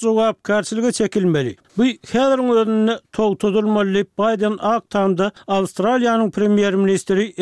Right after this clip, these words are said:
Anthony Albanese bilen bilelikde beren medeniýet ýygnagyny aýtdy. Şeýle-de Israil Palestina konfliktini soňlamak üçin Biden iki döwletli çözgüdiň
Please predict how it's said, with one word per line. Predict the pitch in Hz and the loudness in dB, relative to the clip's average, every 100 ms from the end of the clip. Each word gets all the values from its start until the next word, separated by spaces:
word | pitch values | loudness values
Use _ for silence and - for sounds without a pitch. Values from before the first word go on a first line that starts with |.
| 220 | 0
Anthony | 208 196 190 196 - | 0 0 0 0 -2
Albanese | 180 185 175 185 233 - - | -2 0 0 0 0 -2 -2
bilen | 214 208 190 165 | 0 0 -2 -2
bilelikde | 196 190 - 254 233 | 0 0 -2 0 0
beren | 202 202 196 - - | 2 -2 -4 -12 -2
medeniýet | 185 196 - 196 220 - | -2 -2 -2 0 0 0
ýygnagyny | 208 202 190 185 185 185 | 0 2 2 2 2 0
aýtdy. | - - - _ | -2 -10 -16 _
Şeýle-de | - 190 202 262 180 - - | -2 0 0 -2 -4 -6 -8
Israil | 175 190 190 254 | -4 0 0 -2
Palestina | - 208 196 - 269 262 | -2 -2 -2 0 0 0
konfliktini | 254 240 - 226 226 202 - 208 | 0 0 0 0 0 -2 -2 0
soňlamak | - 202 196 196 185 175 | 2 2 2 2 2 0
üçin | 214 226 - - | 0 -2 -4 -4
Biden | 214 254 208 220 226 | 0 0 0 -2 0
iki | 196 196 277 | -4 -2 0
döwletli | 269 247 226 - 226 175 | 0 2 0 -2 -6 -6
çözgüdiň | - 202 202 196 180 208 | -6 0 2 2 2 0